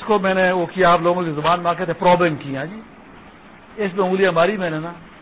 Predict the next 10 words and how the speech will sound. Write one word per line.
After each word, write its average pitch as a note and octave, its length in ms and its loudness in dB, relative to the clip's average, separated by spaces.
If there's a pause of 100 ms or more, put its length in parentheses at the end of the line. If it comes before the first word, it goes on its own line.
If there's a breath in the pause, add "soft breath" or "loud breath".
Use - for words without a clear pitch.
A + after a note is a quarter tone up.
(240)
تو F3+ 60 -6
انگلیاں F#3+ 220 -2
مار F3 180 2
کر F3+ 160 -2
میں E3+ 140 -6
نے E3+ 80 -4
حالات D3 300 -2
معلوم D3+ 320 -8
کیے D3+ 320 -6
کہ D3 140 -12